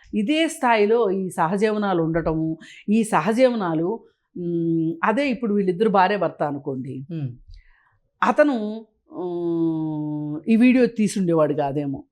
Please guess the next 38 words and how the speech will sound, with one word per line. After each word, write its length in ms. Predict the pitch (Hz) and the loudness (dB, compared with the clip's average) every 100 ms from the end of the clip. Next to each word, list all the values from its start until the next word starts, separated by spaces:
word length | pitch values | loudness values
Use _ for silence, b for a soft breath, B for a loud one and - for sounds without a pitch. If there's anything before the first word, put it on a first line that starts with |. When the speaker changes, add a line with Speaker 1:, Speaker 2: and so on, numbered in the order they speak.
| - | -10
Speaker 2:
మ్మ్. 100 | 156 | -2
Speaker 1:
కానీ 160 | 277 | -2
కొంతమంది 420 | - 202 180 190 214 | 0 -2 -2 -2 2
భర్తలు 320 | 180 - 196 | 2 2 2
ఆ 100 | 151 | 2
పని 180 | 190 180 | 2 -2
కూడా 180 | 185 | -2
చేస్తున్నారు. 580 | 175 160 151 175 165 160 | 0 -2 -2 -2 -2 -2
వాళ్ళ 260 | 202 160 151 | -2 -2 0
తర్వాత 480 | 147 151 160 165 151 B B B | 0 2 2 2 -2 B B B
వాళ్ళు 240 | 175 175 170 | 0 2 0
ఏదైనా 300 | 165 160 165 | -2 -4 -4
కేసులు 400 | 160 170 170 175 | -2 -4 -2 -2
పెట్టాలి 500 | 165 151 165 160 165 | -2 2 2 4 4
అని 140 | 151 | 2
అనుకుంటే, 680 | 151 160 165 156 190 202 165 B B - | 0 -2 0 -2 0 -2 -4 B B 0
ఆ, 180 | 165 156 | 2 4
అవి 160 | 170 170 | 0 0
చూపించి 480 | 175 175 175 - 165 | -4 -6 -6 -6 -2
బెదిరిస్తున్నారు. 720 | 156 165 165 - 165 156 202 | 0 0 -2 -2 -2 0 0
అవి 260 | 262 233 | -2 -4
జరుగుతున్నాయి 520 | 196 202 285 294 247 170 | 4 4 6 4 4 4
అనుకోండి, 340 | 156 160 160 | 2 2 0
కానీ 520 | 165 247 302 262 233 - B - | 0 2 2 2 -2 -8 B 0
ఎక్కడో 500 | - - 392 427 381 | 0 2 2 4 2
ఒకటి 160 | 262 | -2
జరుగుతుంది 440 | 214 208 185 180 151 | 0 -2 -2 -8 -6
పెళ్ళైన 400 | 220 208 214 180 | 0 2 4 2
తర్వాత. 380 | 160 147 135 139 - _ | -2 -6 -10 -14 -20 _
Speaker 2:
మ్మ్. 280 | 165 139 120 - | -8 -8 -8 2
Speaker 1:
పెళ్ళికి 380 | 320 349 403 370 | 4 6 4 2
ముందు 240 | 330 330 | 0 0
గనక 280 | 302 269 269 | 0 -2 -2
ఇట్లాంటి 580 | 254 220 208 247 226 208 | -2 -2 -2 2 2 2
కార్యకలాపాల్లోకి 1000 | 220 208 262 254 233 220 208 202 196 190 | 2 2 2 2 2 2 0 2 -2 -2
మీరు 160 | 175 | -8
దిగారు 480 | 147 165 185 190 190 | -2 0 2 2 2
అంటే 500 | 180 147 147 143 143 | 0 -2 -4 -6 -10